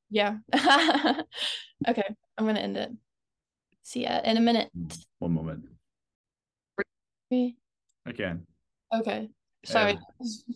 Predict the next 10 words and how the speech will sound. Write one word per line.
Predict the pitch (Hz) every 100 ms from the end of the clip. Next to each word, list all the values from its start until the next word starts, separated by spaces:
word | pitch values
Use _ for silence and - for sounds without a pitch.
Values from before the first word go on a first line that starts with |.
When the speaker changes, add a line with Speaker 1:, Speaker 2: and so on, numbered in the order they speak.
| -
Speaker 2:
no | -
problem. | 90 82 107 - - _ _ -
Speaker 1:
<laughs> | 254 - - - _ - -
Speaker 2:
We're |
back. | 90 87 95 - _ _ _ _ 262
Speaker 1:
Yeah, | 262 247 233 226 214
and | 196 208 220
I'm | 226
recording. | 226 226 247 202 208 _ -
Good. | 240 220